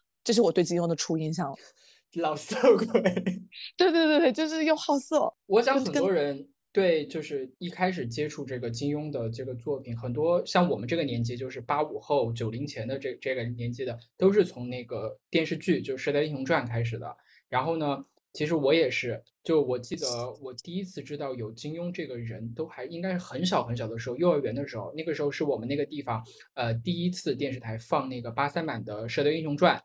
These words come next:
Speaker 2: 然后小时候就是男孩子就对这个武功啊、武打片啊特别着迷嘛，然后我小时候就一直，一直看，一直看。然后我爸爸看过那个很多金庸的书，他就跟我说，他说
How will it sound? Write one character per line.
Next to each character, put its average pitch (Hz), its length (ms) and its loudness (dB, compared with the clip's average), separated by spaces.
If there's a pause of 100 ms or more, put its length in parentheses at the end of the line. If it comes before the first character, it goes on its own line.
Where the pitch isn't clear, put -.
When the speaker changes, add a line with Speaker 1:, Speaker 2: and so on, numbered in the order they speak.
(340)
Speaker 2:
然 131 140 -2
后 156 100 2
小 127 220 -2
时 143 140 -6
候 147 260 0 (200)
就 175 120 0
是 156 280 2
男 147 180 0
孩 180 120 6
子 180 100 2
就 160 120 0
对 170 240 4
这 165 140 0
个 143 180 2
武 123 320 -6
功 170 260 4
啊、 143 180 0
武 123 220 -2
打 139 220 -2
片 139 260 -2
啊 120 100 -2
特 185 240 4
别 123 180 2
着 120 260 -8
迷 117 200 -6
嘛， 117 140 0
然 120 120 -2
后 139 100 -6
我 147 60 -2
小 123 180 -8
时 120 100 -6
候 139 80 -4
就 139 60 -10
一 165 160 -8
直， 113 180 -6
一 151 120 -8
直 143 120 -6
看， 139 240 -8
一 - 20 -10
直 131 100 -12
看。 127 160 -12
然 139 100 -2
后 165 60 2
我 135 60 2
爸 190 140 6
爸 113 120 2
看 131 220 -8
过 117 100 0
那 117 120 2
个 117 100 2
很 117 160 -4
多 113 100 -6
金 131 220 -6
庸 139 80 -4
的 117 80 -10
书， 131 380 -8 (480)
他 160 120 -2
就 156 100 2
跟 160 100 -8
我 143 100 -8
说， 135 220 -8
他 147 100 -12
说 151 220 -6